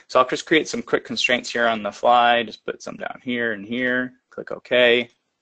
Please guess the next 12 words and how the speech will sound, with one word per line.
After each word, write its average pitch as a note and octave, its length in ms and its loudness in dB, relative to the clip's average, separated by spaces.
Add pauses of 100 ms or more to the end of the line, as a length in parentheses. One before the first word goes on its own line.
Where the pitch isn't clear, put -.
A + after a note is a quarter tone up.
(800)
Uh, G#2+ 400 6
and A#2 180 0
then A#2 160 6
if A2+ 160 0
we A2+ 100 0
do, A2+ 640 0 (220)
um, G2+ 520 -2 (720)
let's - 180 -2
just - 240 -10
do A2 420 2
a, G2+ 420 0
uh, F#2+ 400 2